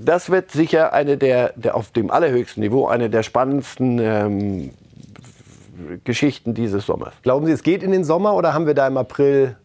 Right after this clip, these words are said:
Speaker 2: Anfang Mai schon?
Speaker 1: Ja, muss es ja sein, weil die Dortmunder ja auch wissen müssen. Es,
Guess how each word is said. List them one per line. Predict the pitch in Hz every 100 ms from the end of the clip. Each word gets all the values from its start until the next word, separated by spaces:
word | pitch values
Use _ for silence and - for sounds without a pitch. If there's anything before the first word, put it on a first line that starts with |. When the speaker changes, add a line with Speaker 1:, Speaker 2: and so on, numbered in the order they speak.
| _ _ _
Speaker 2:
Anfang | 117 117 120 117
Mai | 113 117
schon? | 117 113 107 104 90
Speaker 1:
Ja, | 117 104
muss | 113 104
es | 98
ja | 85
sein, | 73 67 67
weil | 80
die | 82
Dortmunder | 90 82 82
ja | 80
auch | 82 78
wissen | 80 62 58 -
müssen. | - - 57 -
Es, | _